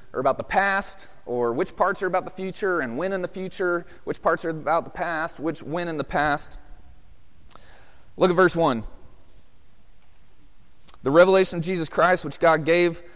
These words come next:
him to show to his servants the things that must soon take place." Verse three, "Blessed is the one who reads aloud the words of this prophecy, and blessed are those who hear and who keep what is written in it, for the time is near."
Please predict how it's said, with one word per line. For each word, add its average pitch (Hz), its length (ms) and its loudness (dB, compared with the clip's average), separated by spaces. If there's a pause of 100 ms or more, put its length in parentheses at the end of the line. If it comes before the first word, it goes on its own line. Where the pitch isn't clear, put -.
(140)
him 185 360 6
to 147 140 -4
show 175 320 6
to 165 80 2
his 143 140 0
servants 165 400 0
the 139 100 -2
things 165 460 -6
that 151 180 4
must 156 440 -2
soon 196 280 0
take 180 280 6
place." 151 480 -2 (1500)
Verse 139 280 2
three, 170 460 4 (480)
"Blessed 160 260 6
is 156 80 0
the 160 80 -2
one 165 140 2
who 143 120 6
reads 156 300 4
aloud 151 340 6
the 139 60 0
words 156 300 4
of 135 80 -8
this 139 100 -2
prophecy, 196 640 -4
and 135 160 -8
blessed 147 360 4
are 135 60 2
those 143 280 2
who 127 100 -2
hear 165 400 6 (340)
and 143 120 -4
who 160 100 2
keep 196 380 8
what 156 120 2
is 131 140 0
written 180 260 2
in 185 100 -2
it, - 120 -2
for 175 220 4
the 156 100 4
time 196 400 2
is 175 260 -2
near." 151 460 -2